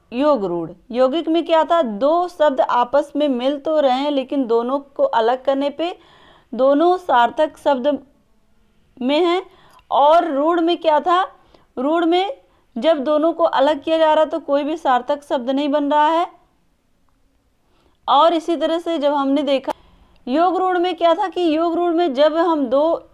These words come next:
शब्दों को आपस में जोड़ रहे हैं तो उसका कुछ तीसरा अर्थ निकल रहा है। यहाँ पे देखिए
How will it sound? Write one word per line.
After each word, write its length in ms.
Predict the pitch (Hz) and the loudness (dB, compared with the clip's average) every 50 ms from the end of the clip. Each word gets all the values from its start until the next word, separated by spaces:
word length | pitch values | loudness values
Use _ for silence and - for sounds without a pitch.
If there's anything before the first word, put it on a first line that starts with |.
| _ _ - | _ _ -6
शब्दों 340 | - 233 208 208 254 311 | -6 -6 -6 -4 -6 -6
को 120 | 311 - 311 | -2 0 -2
आपस 460 | - - - 226 226 226 262 311 - 330 | 0 2 2 0 2 0 -2 -4 -4 -4
में 180 | 302 302 247 | -4 -4 -4
जोड़ 240 | 196 208 226 262 294 | -2 0 0 2 2
रहे 240 | 302 277 247 226 220 | 2 0 -2 -2 -2
हैं 180 | 214 226 269 269 | -4 -4 -6 -6
तो 120 | 277 330 311 | -4 -4 -4
उसका 360 | - - 277 269 - 302 311 | -4 -6 -10 -6 -2 -2 -2
कुछ 260 | 320 320 330 330 - _ - | 0 -2 -8 -10 -10 _ -8
तीसरा 340 | 294 285 277 - 320 311 285 | -8 -8 -4 0 2 4 4
अर्थ 260 | 233 196 196 - - | 4 2 0 -4 -10
निकल 280 | 196 185 175 - 190 185 | -10 -10 -6 -6 -4 -4
रहा 180 | 180 185 185 175 | -2 -2 -4 -4
है। 180 | 170 170 - - _ _ _ - _ _ _ _ _ _ _ _ _ - - - _ _ _ _ - - _ _ _ _ _ _ _ _ _ _ _ _ _ _ _ _ - | -4 -6 -10 -16 _ _ _ -20 _ _ _ _ _ _ _ _ _ -20 -20 -20 _ _ _ _ -20 -20 _ _ _ _ _ _ _ _ _ _ _ _ _ _ _ _ -12
यहाँ 200 | 240 233 233 233 | -6 -2 0 0
पे 120 | 269 320 311 | 0 0 0
देखिए 360 | 277 277 262 269 330 339 359 | 2 0 0 2 0 2 2